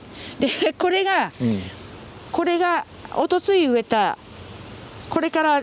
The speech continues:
Speaker 1: 芽が出ますが。
Speaker 2: これがって言って、今土しか見えない。
Speaker 1: はい、今ほじくります。あ、
Speaker 2: はい。
Speaker 1: ほ-、中身を出します。
Speaker 2: あ、なんか出てきた。
Speaker 1: これ。
Speaker 2: なんだそれ。
Speaker 1: わかりますか？
Speaker 2: 丸いね、芋みたいな。
Speaker 1: こんにゃく芋。
Speaker 2: あ、こんにゃく芋。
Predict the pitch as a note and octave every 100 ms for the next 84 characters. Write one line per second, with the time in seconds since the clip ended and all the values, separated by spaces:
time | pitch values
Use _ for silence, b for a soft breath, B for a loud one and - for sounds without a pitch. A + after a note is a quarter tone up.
0 | - A#3 A#3 F#3+ E3 E3 D#3+ E3+ B2+ -
1 | C#3 C#3+ E3 - - - A#2 A2+ - -
2 | E3 - G2+ F#2+ F2+ A3+ - F#3+ F3+ F3+
3 | E3+ G3 E3+ D#3+ D3+ - F3+ - - A3+
4 | - B B - G3 G#3 A3 G3+ D#3+ D3+
5 | C#3 C#3 C#3+ C#3+ B2+ A#2 D#2+ C#2 - -
6 | - - - B2+ G#2 - B3+ D4 C#4 -
7 | - - - B2+ D3 D#3 D3 C#3+ G#2 F2+
8 | C#3 F3 D3 A2+ D#2+ D2 - - - -
9 | - F4+ F4 F4+ A3 D3 - - - A#2
10 | - E3+ G#3 A3 G#3+ - E3 A2+